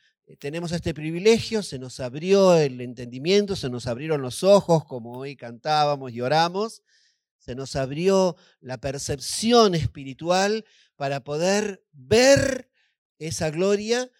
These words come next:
para que esa gloria haga esa transformación en mi vida y yo sea esa fuente de transformación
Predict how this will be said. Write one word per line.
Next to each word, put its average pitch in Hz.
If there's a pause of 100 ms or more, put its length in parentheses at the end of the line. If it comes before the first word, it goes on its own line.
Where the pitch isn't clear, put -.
(200)
para 143
que 208
esa 220
gloria 202
haga 196
esa 170
transformación 143
en 123
mi 117
vida 117 (380)
y 165 (100)
yo 131
sea 151
esa 147
fuente 151 (320)
de 127
transformación 135